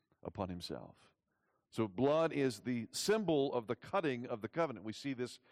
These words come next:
in Genesis twelve, later Genesis fifteen, when God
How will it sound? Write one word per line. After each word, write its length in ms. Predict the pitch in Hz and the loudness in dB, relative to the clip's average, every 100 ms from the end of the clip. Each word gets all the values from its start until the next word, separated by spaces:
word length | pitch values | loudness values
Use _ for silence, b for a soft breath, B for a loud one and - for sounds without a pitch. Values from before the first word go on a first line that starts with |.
| b b | b b
in 140 | 113 | -4
Genesis 400 | 107 131 123 120 | -2 -2 -2 -8
twelve, 520 | - 127 117 117 117 110 | -4 2 4 2 -2 -2
later 240 | 117 110 | -2 -2
Genesis 380 | 101 110 98 98 | -4 -6 -8 -12
fifteen, 480 | - 104 120 113 107 | -8 -8 -6 -8 -6
when 140 | 98 | -6
God 320 | 95 98 98 | -2 0 0